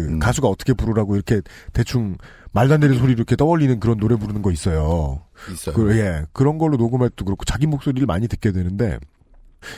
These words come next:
Speaker 2: 유면상 씨께서 본인이 말하고 하는 건 처음 들어봤던 것 같아요. 듣더니 대번에 남들이 보는 본인의 캐릭터를. 저는 이 사람을 한 이십 년 봤는데 이십 년 만에 알아차리셨네요. 아, 느끼하고 무기력하다. 그런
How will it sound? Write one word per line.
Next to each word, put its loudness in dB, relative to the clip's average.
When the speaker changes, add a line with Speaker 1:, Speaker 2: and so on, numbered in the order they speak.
Speaker 2:
유면상 2
씨께서 -2
본인이 0
말하고 0
하는 -2
건 0
처음 -8
들어봤던 -2
것 -8
같아요. -10
듣더니 -2
대번에 2
남들이 2
보는 -2
본인의 0
캐릭터를. -6
저는 0
이 0
사람을 0
한 -4
이십 0
년 2
봤는데 -4
이십 2
년 2
만에 4
알아차리셨네요. -2
아, 0
느끼하고 2
무기력하다. 0
그런 2